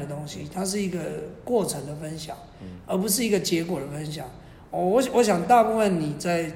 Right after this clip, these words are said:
Speaker 1: 这个 podcast 上听的都是一个结果的分享。
Speaker 2: 嗯。
Speaker 1: 那其实我们不想要做那样的事情。
Speaker 2: 嗯，嗯，
Speaker 1: 哦，
Speaker 2: 没错。
Speaker 1: 对，这，这是我们做这个节目的动机，就是我们希望把我们正在做的事情，啊，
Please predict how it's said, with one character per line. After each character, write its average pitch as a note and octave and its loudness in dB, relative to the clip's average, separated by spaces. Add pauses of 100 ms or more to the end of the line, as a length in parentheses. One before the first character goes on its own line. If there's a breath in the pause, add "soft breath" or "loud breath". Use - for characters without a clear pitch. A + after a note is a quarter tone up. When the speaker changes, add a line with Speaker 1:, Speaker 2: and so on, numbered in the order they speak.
Speaker 1:
这 F#3+ -4
个 E3+ -6
podcast D#3+ -6
上 D3 -10
听 D#3 -8
的 D3 -4
都 D3+ -8
是 D3+ -8
一 F3 -6
个 D#3+ -6
结 D3+ -4
果 D3 -10
的 B2 -12
分 C#3 -12
享。 B2 -10 (500)
Speaker 2:
嗯。 F#2+ -14 (120)
Speaker 1:
那 F#3+ -2
其 G3 0
实 A3+ 2
我 F3 6
们 D3 0
不 F#3 -2
想 C#3+ -4
要 C#3 -6
做 D3+ -8
那 C#3+ -6
样 C#3+ -10
的 B2 -12
事 B2 -14
情。 - -14 (240)
Speaker 2:
嗯， F#2 -12 (260)
嗯， F#2 -16 (280)
Speaker 1:
哦， D3 -6
Speaker 2:
没 C#3 -6
错。 - -10 (120)
Speaker 1:
对， D3+ -4
这， G3 -2
这 G3 2
是 G#3+ 2
我 E3+ 2
们 C#3+ -6
做 E3+ -4
这 D#3+ -6
个 D#3 -6
节 D3 -8
目 D#3 -10
的 C#3+ -8
动 C#3+ -10
机， C#3 -12
就 D#3+ -10
是 E3 -10
我 C#3+ -8
们 C#3+ -10
希 F#3 -4
望 E3 0
把 D3 -2
我 C#3 -4
们 C3+ -10 (160)
正 F#3 -4
在 E3+ -4
做 D#3 -8
的 C#3+ -8
事 D#3+ -10
情， D3 -12 (640 loud breath)
啊， C#3 -6